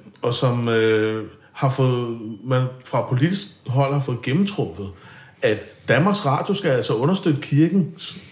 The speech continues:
forkyndelse. Altså, kirken er virkelig velstillet i forvejen og virkelig privilegeret. Men den skal altså sam-, vores største, altså, mediegigant i Danmark skal altså understøtte kirkens forkyndelse ved at sige, øh, på alle platforme, at Danmark,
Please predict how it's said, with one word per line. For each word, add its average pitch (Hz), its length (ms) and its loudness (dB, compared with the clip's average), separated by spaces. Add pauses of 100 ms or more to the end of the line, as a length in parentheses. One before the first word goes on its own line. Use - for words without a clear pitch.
forkyndelse. 160 640 -2
Altså, 135 200 0
kirken 185 240 4
er 165 40 4
virkelig 170 320 4
velstillet 139 480 2
i - 20 -8
forvejen 143 460 -2
og 110 120 -4
virkelig 156 240 2
privilegeret. 131 560 -4 (760)
Men 147 160 4
den 185 140 4
skal - 120 2
altså 151 220 2
sam-, 147 520 -2
vores 147 180 4
største, 196 400 2 (280)
altså, 139 480 2
mediegigant 151 920 0
i 131 40 0
Danmark 131 360 0
skal 151 200 -4
altså 131 240 -2
understøtte 160 500 0
kirkens 160 560 2
forkyndelse 160 600 -2
ved 151 100 4
at 147 140 4
sige, 170 360 0 (480)
øh, 135 340 4
på - 80 0
alle 147 240 2
platforme, 151 680 2
at 139 240 -4
Danmark, 143 340 2